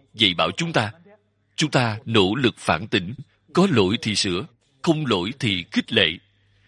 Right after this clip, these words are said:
Nếu như chúng ta có cái lỗi lầm này, phải mau sửa đổi lại. Nếu không có, thì khích lệ chính mình, không nên phạm những lỗi lầm này. Do đây có thể biết,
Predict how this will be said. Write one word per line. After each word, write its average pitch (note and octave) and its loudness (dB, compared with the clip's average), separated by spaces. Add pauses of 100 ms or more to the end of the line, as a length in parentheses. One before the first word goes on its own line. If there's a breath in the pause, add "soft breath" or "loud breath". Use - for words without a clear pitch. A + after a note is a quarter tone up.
(200)
Nếu A#2 0
như A2+ 0
chúng C3 -4
ta A#2 0
có C3+ -8
cái F#3 -4
lỗi G2+ -2
lầm F#2+ -2
này, F#2 2 (220 soft breath)
phải C3+ -4
mau D#3 2
sửa G2+ 0
đổi G#2 -2
lại. F2+ -2 (840)
Nếu A#3 2
không D#3 0
có, F#3 2 (340)
thì A2+ 2
khích - -6
lệ G#2 2
chính E3 -4
mình, A2 -4 (200)
không B2+ -2
nên B2 0
phạm F#2 -2
những G2+ -4
lỗi F#2+ -2
lầm G#2+ -4
này. F2+ -8 (3250)
Do B2 2
đây A2 2
có E3+ -2
thể F2+ -4
biết, C3 -4